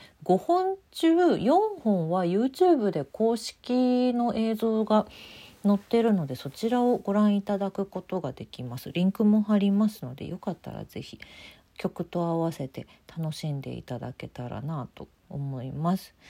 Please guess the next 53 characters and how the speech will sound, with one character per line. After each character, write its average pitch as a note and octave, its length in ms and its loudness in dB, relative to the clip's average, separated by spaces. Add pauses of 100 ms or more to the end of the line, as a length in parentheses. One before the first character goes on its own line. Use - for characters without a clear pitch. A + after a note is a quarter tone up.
(760)
ど G#3+ 100 -6
う F3 60 -4
し - 80 -12
よ - 60 -14
う - 60 -16
か - 80 -12
な。 E3 220 -8 (220)
ど - 100 -6
こ - 160 -8
か - 220 -12
ら - 100 -10
行 G3+ 140 -12
こ - 180 -14
う - 20 -20
か B2 100 -12
な。 B2+ 180 -10 (100)
あ、 D#3+ 80 2
ま D3+ 140 0
あ、 - 20 -4
ち - 200 -6
な D#4+ 180 0
み F4+ 160 -2
に F#4 140 0
で F3+ 100 -2
す C3+ 100 -8
ね、 B2+ 80 -4
ま C#3+ 140 -4
あ、 - 20 -6
五 A3 220 8
本 G4 300 4
し - 120 -6
か F3 140 0
出 F#3+ 160 0
て F#3 160 0
な E3 180 0
い C#3 80 -2
わ D#3+ 220 0
け C3 240 -4
で D3 180 2
は A#2+ 160 2
な D3+ 280 -4
く - 180 -20
て、 - 80 -6
お B2+ 160 -2
仕 D3 200 -2
事 D3 320 -4
的 C#3 300 -6
に C3+ 100 -6
は、 - 140 -8 (140)
あ B2 100 -2
の、 B2+ 300 -6
す - 720 -8
っ - 20 -2